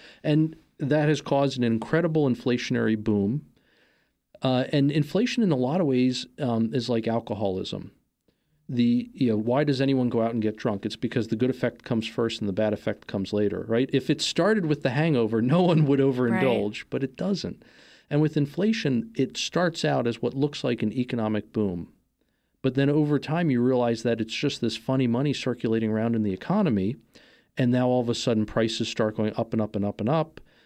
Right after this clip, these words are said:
Speaker 1: And if you look at the stock market, for example, all of these investors are realizing that these gains that they've been seeing from corporations are not sustainable.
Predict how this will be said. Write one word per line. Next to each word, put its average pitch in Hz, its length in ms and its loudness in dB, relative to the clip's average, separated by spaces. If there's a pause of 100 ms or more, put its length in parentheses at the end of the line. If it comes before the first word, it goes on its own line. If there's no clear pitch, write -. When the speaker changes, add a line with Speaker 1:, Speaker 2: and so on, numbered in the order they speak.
(220)
Speaker 1:
And 117 440 2 (100)
if 113 160 -4
you 117 100 2
look 117 200 0
at 110 80 -6
the 104 180 2
stock 139 380 -4
market, 113 260 -4
for 117 160 -4
example, 107 380 -2
all 110 260 2
of 107 100 -4
these 110 300 2
investors 117 560 0
are 95 80 0
realizing 110 720 -2 (480)
that 113 220 0
these 110 260 2
gains 117 580 0
that 110 180 -2
they've 104 200 0
been 104 120 -2
seeing 117 280 0
from 110 160 -6
corporations 110 1000 -4 (160)
are 117 100 2
not 117 300 0
sustainable. 127 720 -4